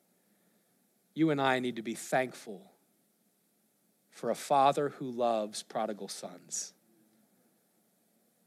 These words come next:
You know what God could have said to him? "No, David. No. No, you, you've, you've forsaken me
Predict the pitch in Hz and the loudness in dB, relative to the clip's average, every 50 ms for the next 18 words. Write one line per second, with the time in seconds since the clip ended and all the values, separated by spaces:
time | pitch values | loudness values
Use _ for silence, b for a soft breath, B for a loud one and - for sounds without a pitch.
0 | _ - 185 202 160 143 147 147 156 165 151 - 165 151 139 - - 160 147 147 | _ 2 4 4 4 6 8 8 8 8 6 4 -2 -2 -2 0 0 0 0 0
1 | 143 - - 156 151 151 151 147 - - _ _ _ _ _ _ _ _ _ _ | -2 -4 -4 -2 -2 -4 -6 -10 -16 -20 _ _ _ _ _ _ _ _ _ _
2 | _ _ _ _ _ _ _ _ _ _ _ - 156 160 127 101 90 - 98 92 | _ _ _ _ _ _ _ _ _ _ _ -6 -4 -2 -2 -2 -4 -4 -6 -6
3 | 98 104 113 - - - - - _ _ _ _ _ _ _ _ _ _ _ _ | -6 -8 -10 -14 -14 -20 -20 -20 _ _ _ _ _ _ _ _ _ _ _ _
4 | _ _ _ _ _ - 131 117 95 - - _ _ _ _ _ _ _ _ _ | _ _ _ _ _ -8 -4 -4 -4 -4 -8 _ _ _ _ _ _ _ _ _
5 | _ _ _ _ _ _ _ _ _ _ - 151 135 127 131 135 131 123 123 139 | _ _ _ _ _ _ _ _ _ _ 0 2 4 4 4 2 0 0 0 0
6 | 139 131 120 - - _ - - - - _ _ _ _ _ _ _ _ _ _ | 0 0 0 -4 -10 _ -20 -20 -20 -20 _ _ _ _ _ _ _ _ _ _
7 | _ _ - 131 143 147 - - 156 - - - 151 143 143 - 156 143 135 131 | _ _ -4 0 0 0 0 0 -2 -2 0 2 2 2 2 0 -4 -6 -4 -4
8 | 131 127 127 127 123 113 107 | -4 -2 -2 -4 -4 -6 -10